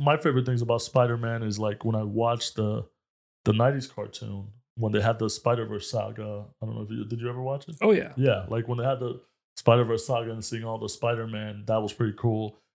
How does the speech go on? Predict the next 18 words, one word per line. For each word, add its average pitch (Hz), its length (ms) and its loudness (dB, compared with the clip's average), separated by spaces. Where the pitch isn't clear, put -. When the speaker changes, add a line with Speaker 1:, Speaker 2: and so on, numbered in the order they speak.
Speaker 1:
And 110 140 2
then 113 120 2
to 117 120 -6
see 123 280 -2
it 104 120 -2
now 110 720 2
in 107 160 -2
the 104 80 -2
movie 107 680 -2
and, 104 120 -4
like, 101 320 -2
I 113 60 4
would 113 160 6
say, 123 100 0
like, 104 220 -2
two 160 220 0
hundred 123 280 0
more. 107 320 -4